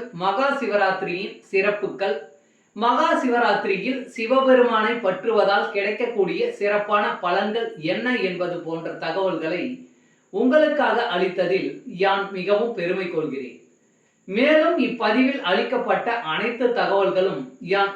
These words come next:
அறிந்து கொண்டவை. யான் அறிந்த இந்த தகவல்களை நீங்களும் அறிந்து அதன்படி மகா சிவராத்திரி பூஜை செய்து சிவனை பணிந்து மூன்று ஜென்ம பாவங்கள் நீங்கி நலமும்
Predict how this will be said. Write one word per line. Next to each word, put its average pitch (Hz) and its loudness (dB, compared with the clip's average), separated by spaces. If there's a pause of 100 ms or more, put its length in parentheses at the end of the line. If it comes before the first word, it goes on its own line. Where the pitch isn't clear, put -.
(100)
அறிந்து 208 -2
கொண்டவை. 131 -6 (640)
யான் 254 2
அறிந்த 320 4 (120)
இந்த 214 0
தகவல்களை 202 4 (300)
நீங்களும் 269 2 (120)
அறிந்து 190 0 (600)
அதன்படி 254 2 (180)
மகா 240 2 (120)
சிவராத்திரி 220 0 (100)
பூஜை 202 2 (100)
செய்து 175 -2 (580)
சிவனை 302 2 (140)
பணிந்து 208 2 (340)
மூன்று 349 2 (100)
ஜென்ம 214 2 (120)
பாவங்கள் 208 2 (100)
நீங்கி 185 -4 (640)
நலமும் 285 2